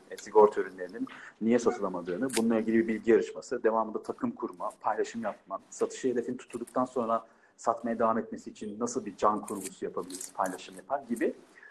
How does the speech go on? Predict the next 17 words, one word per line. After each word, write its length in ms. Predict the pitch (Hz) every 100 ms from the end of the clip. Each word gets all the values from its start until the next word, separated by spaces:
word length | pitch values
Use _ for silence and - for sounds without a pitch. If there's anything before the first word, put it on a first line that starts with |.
| _ -
oturduk 340 | - 226 220
onları 280 | 185 170 170
taşıyoruz. 380 | - - 247 185
Bu 60 |
mesela 300 | 190 185 247
işte 240 | 233 214 -
takım 280 | 185 226
kurup, 480 | 233 - - - - -
e, 240 | 120 110
böyle 140 | 139 147
paralel 380 | - 147 160
takımlarla 560 | 156 143 147 151 131 156
bunun 180 | 143 147
bir 40 |
kültürel 440 | - 147 143 143 135
dönüşümü 380 | 127 - 156
desteklemek, 520 | 143 135 135 - 120